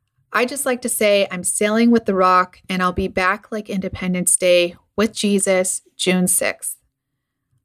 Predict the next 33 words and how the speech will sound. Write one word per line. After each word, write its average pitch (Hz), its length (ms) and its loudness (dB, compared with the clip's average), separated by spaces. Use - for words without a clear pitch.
Like 220 260 -2
the 262 80 -2
movie, 214 500 -2
big 196 300 -4
mothership 190 560 0
and 185 100 2
all, 165 380 4
I'll 170 120 0
be 165 140 -2
back." - 360 -8
She - 180 -6
was 196 180 -2
put 196 260 0
to - 100 -8
death 190 320 -2
by 190 140 -2
lethal 185 320 -2
injection, 214 880 -4
and 190 220 -4
her 185 180 -4
ashes 208 580 -4
were 185 120 -4
sent - 320 -6
home 185 360 -2
with 185 220 -4
Dawn, 170 520 0
where 180 480 -2
Dawn 180 320 -2
put - 240 -2
her 185 500 0
under 190 320 0
a 190 80 2
tree 175 500 -4